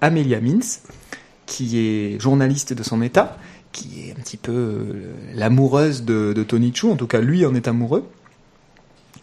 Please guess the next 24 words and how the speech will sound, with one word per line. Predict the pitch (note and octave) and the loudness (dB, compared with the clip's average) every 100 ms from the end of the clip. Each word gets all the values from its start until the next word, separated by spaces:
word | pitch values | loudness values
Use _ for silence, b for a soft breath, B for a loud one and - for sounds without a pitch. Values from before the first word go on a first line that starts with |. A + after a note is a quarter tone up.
| _ | _
et | D#3 G3 - - - | 4 4 0 -12 0
elle | C#3+ | 2
aussi | B2 - - - - | 2 -4 -6 -8 -10
possède | - A#2+ C3+ C3 | -6 -2 -2 -4
son | - B2 | -8 -10
talent | A#2+ C#3 | -6 -4
particulier, | C#3+ B2 A2+ - A#2 B2 D3 - | -4 -6 -10 -14 -12 -10 -8 -4
elle | A2+ | -2
est, | A#2+ - | -4 -6
tenez-vous | A2+ A2 A#2 | -8 -8 -8
bien, | B2+ F3+ A3 B B B | -4 -4 -4 B B B
saboscriveneuse. | - - B3+ B3 A3+ - F3 C#3+ A2 G#2 G#2+ - - | -4 4 4 4 0 0 2 2 0 -4 -8 -4 -2
Ah | D#3+ | 2
non, | F3+ D#3 | 2 0
tu | C#3 | 0
n'as | B2+ | 0
pas | D#3 | 2
réussi | D3+ C#3+ | 0 0
à | D3+ | 0
me | |
cacher | C#3+ D3 C#3+ | 2 0 0
le | C3+ | 2
mot | C#3 | 2
avant. | B2 A#2+ | 2 -2